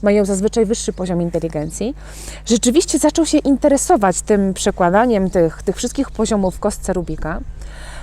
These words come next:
E, i nie tylko, e, zaczął poruszać palcami, nie tylko wszedł w sprawność obu dłoni,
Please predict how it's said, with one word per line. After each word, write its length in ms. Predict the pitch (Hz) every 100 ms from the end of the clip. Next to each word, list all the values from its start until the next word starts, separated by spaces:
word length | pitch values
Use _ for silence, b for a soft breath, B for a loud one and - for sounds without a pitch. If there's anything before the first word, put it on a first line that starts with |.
| B
E, 460 | 196 196 185 180 165 - -
i 100 | 247
nie 160 | 247
tylko, 680 | - 381 427 - 233 180 160 - - - -
e, 340 | 185 180 175
zaczął 400 | 165 247 - 262
poruszać 540 | 208 247 269 339 294 -
palcami, 720 | 190 185 - 165 160 156 180 - -
nie 180 | 214 233
tylko 560 | - 359 415 - 226 180
wszedł 520 | - - 269 233 208
w 100 | -
sprawność 1000 | - - 302 339 233 190 165 160 - - B B B
obu 320 | 254 247 247
dłoni, 600 | 208 214 190 170 165 226